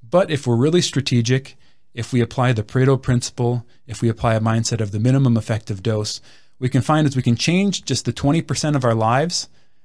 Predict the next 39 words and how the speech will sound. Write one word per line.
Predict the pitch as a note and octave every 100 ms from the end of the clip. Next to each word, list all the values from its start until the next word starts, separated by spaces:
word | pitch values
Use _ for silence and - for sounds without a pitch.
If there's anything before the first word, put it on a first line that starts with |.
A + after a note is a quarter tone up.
| -
that's | A#2+ A2+
gonna | - D3
start | B2+ C#3 D#3 E3
this | B2+ -
kind | - B2
of | A2+
snowball, | - - A#2+ A#2+ A2 G#2 B2+ B2+
this | A#2+ -
momentum | B2 A#2 A2+ A2+ B2 C3 A2 A2 C3+ - - -
in | A#2
the | G#2+
right | A2 G#2+ -
direction, | G#2 G2+ - D3+ C#3+ - - - - -
this | G#2+ -
healing, | D3 D#3+ E3+ D#3 B2 - - - -
this | A#2 -
healing | C#3+ A#2+
current | - C3+ A#2+ - -
in | A#2
our | G#2+
life, | A2 G#2+ A#2 - - - -
that | A#2+
then | C#3+
on | C#3+
the | C#3 C3+
other | E3 D#3+
side, | - A#2 A2+
we're | A2+
gonna | B2 A#2+
get | A2+ A2+ - -
a |
massive | A2+ B2 C3+ - A#2+
increase | C3 A#2+ - A2 G#2 -
of | A2 -
energy | A#2+ C#3+ D3+ F3+ F3+ - - - -
and | A#2
motivation | A#2 A2 A#2 B2+ - A2+
and | G#2
focus | - G#2+ - - -